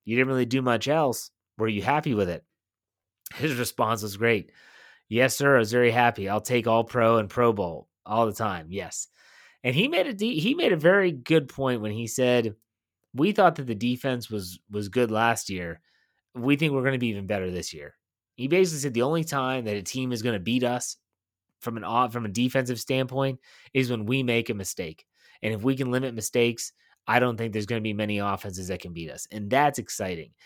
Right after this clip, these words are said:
And I know that Minkah Fitzpatrick is a smart kid. I know that he is very well spoken, but I also think that he's speaking the truth there. I honestly think that he is being one hundred percent truthful, that he feels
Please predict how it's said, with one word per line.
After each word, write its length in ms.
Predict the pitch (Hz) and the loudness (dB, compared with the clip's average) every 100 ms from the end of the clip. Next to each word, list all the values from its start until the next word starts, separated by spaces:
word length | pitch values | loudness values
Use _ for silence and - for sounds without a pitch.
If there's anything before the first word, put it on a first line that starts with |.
| - _ - | -20 _ -6
And 400 | 117 120 120 117 - | 0 2 0 -4 -6
I 140 | 117 | -2
know 180 | 135 143 | 2 2
that 140 | 139 | 2
Minkah 260 | 123 127 131 | -2 -2 -2
Fitzpatrick 600 | 131 - 131 131 127 120 | -4 -4 0 0 0 -4
is 100 | 101 | -4
a 60 | 92 | -6
smart 340 | - 113 113 | -6 -6 -6
kid. 340 | - 123 135 - _ _ - | -4 -2 -2 -8 _ _ -12
I 140 | 104 107 | -6 -2
know 180 | 113 | 0
that 100 | 113 | 0
he 280 | 98 117 117 | -2 -2 0
is 280 | 110 98 92 _ | 2 0 -6 _
very 320 | 98 113 117 120 | -4 0 2 2
well 220 | 117 113 | 2 2
spoken, 580 | - 113 117 127 127 127 _ _ _ | 0 0 0 -2 -10 -14 _ _ _
but 120 | 117 | 0
I 100 | 113 | 4
also 280 | 120 127 135 | 6 6 2
think 220 | 120 120 | 0 -2
that 100 | 107 | -2
he's 180 | 101 120 | -2 -4
speaking 400 | - 123 110 101 | 0 -2 -2 -8
the 60 | 87 | -10
truth 320 | - 117 107 | -4 -4 -4
there. 160 | 92 82 | -6 -2
I 140 | 101 | 0
honestly 280 | 120 113 113 | 2 0 -2
think 220 | 113 107 | -4 -4
that 60 | 101 | -6
he 200 | 113 113 | -2 -2
is 140 | 95 | 0
being 260 | 113 107 101 | -2 -2 0
one 160 | 117 | 2
hundred 180 | 131 123 | 2 0
percent 320 | 107 117 107 | -2 -4 -6
truthful, 380 | - 110 104 110 | -6 -8 -6 -8
that 140 | 95 87 | -8 -4
he 160 | 127 | -4
feels 440 | 127 113 113 107 | -2 2 2 2